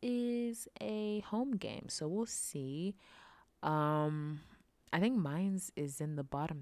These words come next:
three. Yeah, Jesus. But you never know. You never know. So, um, knock on wood.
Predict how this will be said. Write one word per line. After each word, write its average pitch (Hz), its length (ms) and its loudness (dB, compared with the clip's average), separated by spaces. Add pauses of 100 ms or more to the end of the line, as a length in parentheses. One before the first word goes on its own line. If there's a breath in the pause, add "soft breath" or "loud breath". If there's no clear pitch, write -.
three. 135 380 -6 (1300 loud breath)
Yeah, 135 800 2 (120)
Jesus. 139 560 -2
But - 220 4
you 415 80 6
never 480 420 6
know. 208 140 8
You 226 180 0
never 349 640 2
know. 139 460 2 (480 loud breath)
So, 160 720 4
um, 147 260 2
knock 147 240 0
on 247 160 2
wood. 214 420 4